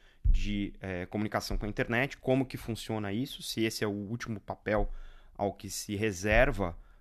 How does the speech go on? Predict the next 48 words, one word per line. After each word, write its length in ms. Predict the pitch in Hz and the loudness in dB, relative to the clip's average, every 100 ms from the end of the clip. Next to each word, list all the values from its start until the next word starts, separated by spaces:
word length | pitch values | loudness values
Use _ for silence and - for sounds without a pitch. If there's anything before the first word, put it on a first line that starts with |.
| - | -20
eh, 260 | - 87 87 | -12 -10 -8
o 80 | 107 | -8
dinheiro 380 | 98 101 98 113 | -6 -2 -2 -2
físico, 640 | - 143 160 170 - 233 - - - | -4 0 4 2 0 -8 -10 -12 -8
né? 260 | 107 117 - - - | -6 -6 -6 -14 -4
E 80 | 196 | 4
mais 260 | 156 151 | 6 6
do 80 | 165 | 2
que 140 | - | -2
isso 180 | 156 - | -2 -2
também, 500 | - 180 135 139 175 - | -2 2 4 4 2 -4
essa 260 | - 151 151 | 0 0 0
preocupação 640 | 165 160 - 156 - 151 | -4 -4 -4 -4 -2 -2
com 80 | 156 | -2
a 40 | |
privacidade. 800 | 160 165 165 - 170 120 110 95 92 - | -2 0 0 -2 2 4 4 2 -6 -10
O 80 | |
paper 380 | 104 113 120 127 | -4 -2 0 -4
descreve 440 | 113 - 117 107 107 | -6 -2 0 0 0
vários 420 | 104 117 127 110 | 4 4 4 0
níveis 280 | 117 110 101 | 0 0 -2
de 80 | |
privacidade 760 | 107 107 113 110 107 98 98 101 | -6 -2 0 0 -2 -2 0 -2
a 20 | |
depender 460 | 104 101 113 101 95 | -4 -4 -6 -4 -4
do 100 | 95 | -4
caso 300 | - 95 113 | -4 -4 -4
de 100 | 156 | -4
uso, 400 | 131 156 180 202 - - | -2 -2 -4 -10 -16 -20
são 280 | - - 131 | -8 -2 -2
sugeridos 580 | 123 113 113 104 104 101 | 0 0 2 2 2 2
aos, 260 | 117 107 104 - | 2 2 -2 0
alguns 480 | 110 101 151 202 | 0 2 2 0
casos 360 | - 131 113 107 | 0 2 2 0
de 100 | 104 | -4
uso, 420 | 110 120 160 180 - - - - | -2 0 -2 -4 -12 -20 -20 -4
mas 260 | 127 131 | 2 2
o 60 | 131 | 4
nível 300 | 127 139 143 | 4 4 2
de 80 | 135 | 0
privacidade 720 | 139 127 127 120 117 117 123 | -2 -4 -6 2 4 4 0
precisa 420 | - 139 127 120 | -4 -4 -4 -4
ser 160 | 123 123 | -4 -4
discutido, 680 | 127 - 170 - 127 135 - | -4 -6 -8 -4 0 0 -2
porque 220 | - 135 | -4 0
obviamente 520 | 127 127 113 123 - | 2 2 2 0 0
ninguém 320 | 120 127 139 | 0 0 0
quer, 320 | - 113 117 | 0 0 0